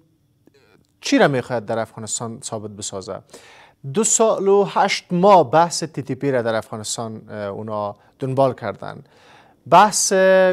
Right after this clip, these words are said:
گروه های دیگر را، جایش العدل را مثلاً ایران دنبال کرد در افغانستان.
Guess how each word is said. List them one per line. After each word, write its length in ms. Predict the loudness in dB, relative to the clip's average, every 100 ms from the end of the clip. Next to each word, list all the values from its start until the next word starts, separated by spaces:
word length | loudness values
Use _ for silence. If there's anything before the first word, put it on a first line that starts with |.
| 0
گروه 180 | 0 2
های 160 | 2
دیگر 400 | 0 0 6 6
را، 400 | 6 0 0 -2
جایش 400 | -2 0 0 0
العدل 360 | 0 0 0 -2
را 160 | -2 -2
مثلاً 380 | -4 -6 -10
ایران 720 | -8 -4 2 2 0 -8 -14 -12
دنبال 320 | -8 -6 -8
کرد 220 | -10 -14
در 140 | -12
افغانستان. 640 | -14 -16 -16 -14 -14 -16